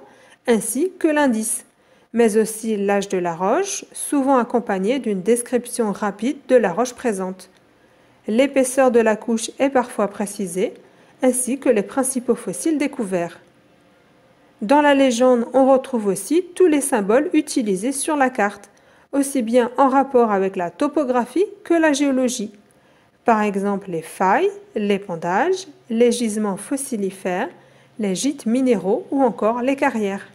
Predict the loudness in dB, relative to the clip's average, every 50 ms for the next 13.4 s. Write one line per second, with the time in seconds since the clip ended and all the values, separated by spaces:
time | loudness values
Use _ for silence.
0 | _ _ _ -6 -4 -4 -6 -6 -4 -2 0 0 0 -2 -4 -4 0 0 0 0
1 | 0 -2 -2 -2 0 2 2 2 2 0 -4 -6 -6 -4 -4 -4 -6 -8 -20 -10
2 | _ 0 0 2 0 0 -4 -6 -4 -4 -2 0 0 0 0 0 -2 -4 -4 -4
3 | -4 -4 -4 -4 -2 -2 -4 -4 -2 -2 -2 -2 -2 -4 -6 -8 -10 -8 -6 -4
4 | -4 -2 -2 -4 -6 -6 -6 -6 -6 -4 -4 -4 -4 -6 -6 -6 -6 -8 -6 -6
5 | -8 -10 -8 -6 -6 -4 -2 -2 0 0 0 0 -2 -4 -4 -6 -8 -8 -6 -4
6 | -4 -4 -2 -2 -4 -6 -6 -10 -14 -14 -14 -16 -20 _ -8 -6 -4 -4 -2 -2
7 | -2 -2 -4 -4 -4 -4 -6 -6 -6 -8 -8 -8 -8 -8 -10 -10 -10 -10 -14 -18
8 | _ _ _ _ _ _ 2 2 2 2 2 0 -2 0 0 -2 -4 -8 -16 _
9 | 2 2 2 2 2 0 0 2 2 2 2 2 2 2 2 2 2 0 -2 -2
10 | -4 -6 -6 -6 -6 -4 -2 2 2 2 2 2 2 0 0 0 0 0 2 2
11 | 0 0 2 -2 -2 0 0 0 0 2 0 0 0 0 -2 -4 -4 -4 -4 -2
12 | -4 -4 -4 -2 -2 -2 -2 -4 -4 -2 -2 -2 -2 -4 -10 -8 -6 -2 -2 -2
13 | -2 -2 -6 -8 -8 -8 -8 -14